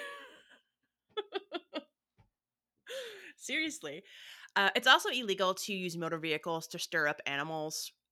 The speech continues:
uh, or use remote vehicles like drones to hunt or locate animals for hunting.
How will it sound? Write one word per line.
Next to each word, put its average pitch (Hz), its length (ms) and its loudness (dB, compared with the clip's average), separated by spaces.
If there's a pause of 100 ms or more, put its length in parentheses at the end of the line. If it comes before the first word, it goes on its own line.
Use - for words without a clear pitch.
uh, 143 400 2
or 196 260 4
use 175 360 -4
remote 151 480 -4
vehicles 220 400 -4
like 151 260 -6
drones 151 840 -8
to 147 540 -8
hunt 185 360 -6 (120)
or 156 180 -6
locate 147 640 -10 (100)
animals 175 600 -14
for 214 160 -8
hunting. 262 400 -12